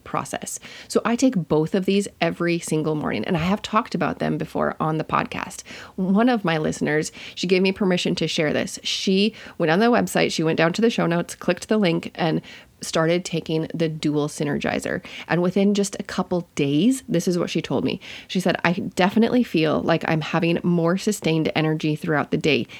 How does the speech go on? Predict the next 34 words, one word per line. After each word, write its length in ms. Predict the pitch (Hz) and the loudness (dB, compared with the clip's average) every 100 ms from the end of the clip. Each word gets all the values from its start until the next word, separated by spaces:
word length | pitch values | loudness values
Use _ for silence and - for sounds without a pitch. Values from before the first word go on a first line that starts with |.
| - - | -4 4
even 340 | 269 247 165 | 6 6 4
if 180 | - 180 | 2 0
I'm 160 | 160 | 2
not 240 | 165 165 - | 2 2 0
eating 260 | 175 165 165 | 0 2 2
the 80 | 170 | 2
best 340 | 156 139 - | 0 -2 -2
or 80 | - - | 0 0
exercising 600 | - 160 - 156 151 151 | 0 -4 -2 0 0 -2
the 60 | |
best 320 | 151 139 - | -2 -2 -2
or 60 | - | -6
sleeping 400 | 170 202 208 160 | -2 0 2 0
the 100 | 156 | 0
best. 320 | - - - - - - - | -2 -4 -8 -18 -18 -8 0
As 160 | 175 | 2
much 280 | 185 196 269 | 4 2 2
as 200 | 269 247 | 4 4
those 220 | 233 196 | 4 0
things 260 | 196 175 185 | 2 2 2
are 100 | 170 | 2
important, 500 | 156 - 311 233 151 - - - - | 0 2 2 2 0 -4 -16 -4 -2
if 120 | 180 | 2
I 120 | 202 | 2
was 180 | 202 180 | 2 0
slightly 640 | - - 262 277 - 294 | -4 -2 2 2 0 0
off 300 | - 165 - | 2 0 -2
on 120 | - | -2
my 140 | 175 170 | 0 0
food 280 | - 254 226 | 2 4 4
intake 460 | 220 202 202 190 | 2 2 2 2
or 60 | - | -2
sleep 320 | - 220 240 - | -2 0 0 0
intake, 360 | 180 165 160 | 0 0 -2